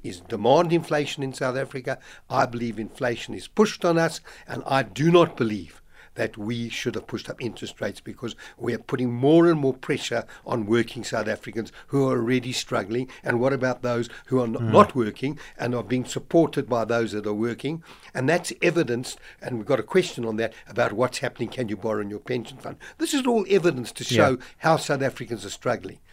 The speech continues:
Speaker 1: And so
Speaker 2: Sh-, should, should I then wait a year to see if the interest rates drop and that changes
Speaker 1: No.
Speaker 2: my affordability
Speaker 1: No.
Speaker 2: index?
Speaker 1: No, definitely don't wait.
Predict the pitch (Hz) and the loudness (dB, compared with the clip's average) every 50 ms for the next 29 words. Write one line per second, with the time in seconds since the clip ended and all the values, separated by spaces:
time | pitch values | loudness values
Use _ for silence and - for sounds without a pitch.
0 | - - - - - - - 123 110 - - 143 135 127 - - - 254 247 - | -20 -20 -20 -20 -12 -8 -6 -6 -2 4 6 6 6 6 4 0 2 2 2 2
1 | - - 254 262 277 285 277 254 196 147 123 127 135 165 214 208 - - - 165 | 2 6 8 8 10 10 10 8 8 8 8 8 10 8 8 6 4 -2 0 2
2 | 156 156 151 156 170 180 190 190 180 170 - - 156 - - 185 175 175 - - | 2 4 6 8 10 10 10 8 6 2 -2 -4 -4 -2 0 0 0 0 0 0
3 | 139 151 147 - 156 135 147 147 147 - - 135 143 156 - 135 123 123 120 127 | 0 0 0 -2 -2 2 2 2 2 4 6 6 6 8 6 4 2 4 4 4
4 | 127 - - 123 123 123 123 117 117 123 117 113 110 - 120 113 107 101 104 117 | 4 4 4 2 4 4 2 2 4 4 4 4 4 4 4 6 6 6 4 4
5 | 131 139 139 131 110 113 113 110 123 147 - - 131 127 127 98 - - - - | 4 6 6 6 6 4 4 4 2 2 0 0 0 2 0 0 -2 -8 -20 -6
6 | - - 160 160 160 - 165 151 139 139 131 107 98 98 95 - - | 0 4 4 4 4 4 2 4 4 4 2 2 -2 -6 -8 -8 -12